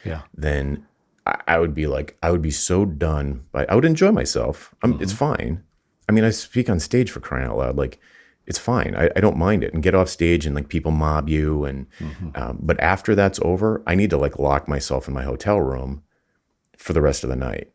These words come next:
Speaker 1: Okay.
Speaker 2: Like, I can take about two hours of, like, a line of people coming up to me, tops.
Speaker 1: Right.
Speaker 2: And you see other people that'll just, like, you know, like, ball players that'll stand outside after game and, and sign autographs until people are gone, and, and they love the whole time. You know, it's just
Speaker 1: Mm-hmm.
Speaker 2: different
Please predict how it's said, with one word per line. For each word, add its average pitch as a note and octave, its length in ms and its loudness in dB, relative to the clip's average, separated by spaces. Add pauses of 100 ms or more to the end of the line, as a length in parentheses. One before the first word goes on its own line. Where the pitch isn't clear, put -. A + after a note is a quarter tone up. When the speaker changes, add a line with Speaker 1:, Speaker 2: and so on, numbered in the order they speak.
(120)
Speaker 1:
Okay. E2 160 -2
Speaker 2:
Like, D2+ 180 0
I D#2 120 2
can F#2 160 0
take - 200 2
about D2+ 300 0
two E2 240 0
hours C#2+ 400 0
of, C2+ 220 -4
like, C2+ 160 -4
a C#2 60 -4
line C2+ 340 -4
of C2 80 -12
people C#2 240 -8
coming B1+ 260 -10
up B1+ 180 -10
to - 120 -16
me, B1 240 -8 (340)
tops. - 800 -6 (120)
Speaker 1:
Right. D#2+ 260 -6 (500)
Speaker 2:
And B2+ 140 2
you C3 60 2
see D3 160 0
other D3+ 160 6
people D#2+ 280 0
that'll E2 160 4
just, E2 260 -4
like, D#2 220 0
you E2+ 60 -4
know, D#2 120 0
like, D2+ 220 -2
ball F2 200 4
players C#2 420 -2
that'll C#2+ 200 0
stand D2 300 -2
outside C#2+ 440 2
after C#2 300 -4
game D2 560 -4
and, C#2 440 -6
and C#2 320 -8
sign D2 460 -2
autographs D2+ 500 0
until D2 520 -2 (280)
people E2+ 200 2
are D2 60 4
gone, D#2+ 360 0
and, C#2+ 200 -2
and D2 320 -2
they D#2 200 2
love E2+ 340 2
the D#2 80 0
whole E2+ 160 -2
time. F2+ 260 -6
You F2+ 80 -4
know, D#2 80 0
it's - 160 -6
just D#2 240 -4
Speaker 1:
Mm-hmm. - 140 -12
Speaker 2:
different E2 280 -2